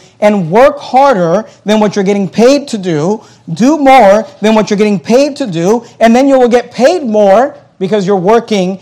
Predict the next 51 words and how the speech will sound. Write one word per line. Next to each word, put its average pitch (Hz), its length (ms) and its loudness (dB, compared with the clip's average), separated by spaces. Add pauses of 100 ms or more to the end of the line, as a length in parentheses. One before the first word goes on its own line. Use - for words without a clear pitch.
(160)
and 190 160 0
you're, 180 240 2
uh, 170 280 2
and 175 120 -2
you're 175 140 -2
investing 185 580 0 (220)
in 185 240 0
that 170 480 -2
future 180 300 -6
self. 220 500 0
So 214 80 -2
you 220 140 2
ought 247 100 6
to 233 400 2
increase 220 1080 -2 (340)
your 214 180 2
value. 214 300 4
Let 190 100 0
me 285 80 0
give 269 160 0
you 254 120 4
a 214 40 2
biblical 220 460 2
example 202 400 -2
of 175 80 -4
this. 175 100 -6
Go 233 100 -2
to 247 80 -4
Genesis, 185 480 -4
if 151 80 -10
you 170 120 -4
would, 202 180 0 (220)
in 185 160 -2
the 170 240 -4 (260)
Old 214 220 2
Testament, 214 360 -2
first 220 220 0
book 214 80 -4
of 208 60 -2
the 214 80 -4
Bible. 202 260 2
Genesis 190 320 -2
thirty-nine 196 320 -2
should 185 140 -10
be 175 80 -6
fairly 214 280 -2
easy 185 120 -4
to 165 60 -10
find. 185 280 -2 (240)
Genesis 180 380 -4
thirty-nine. 185 500 -4